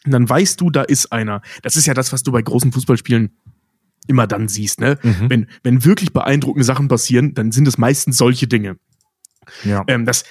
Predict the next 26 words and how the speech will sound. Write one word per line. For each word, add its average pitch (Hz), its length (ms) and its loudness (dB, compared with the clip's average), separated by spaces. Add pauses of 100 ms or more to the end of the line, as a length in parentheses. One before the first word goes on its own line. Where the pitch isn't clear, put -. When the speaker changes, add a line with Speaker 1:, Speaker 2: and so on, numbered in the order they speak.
(140)
Speaker 1:
das 131 160 -2
gibt's 170 220 0
im 123 160 2
Gaming 156 280 4
ja 131 120 4
genauso. 120 400 0 (720)
Wenn 135 100 2
du 131 80 4
mit 123 140 2
mehreren 127 400 2
Leuten, 117 420 2
äh, 123 100 -6
äh, 117 440 -4
äh, 104 40 -10
zockst, - 360 -2
so, 123 160 0 (200)
ich - 120 -6
meine, 131 120 2
jeder 175 380 2
von 151 160 0
uns 175 300 4
hatte 143 180 -2
mal 127 220 2
diese 131 340 -2
eine 151 260 2
Counter-Strike, 139 640 -2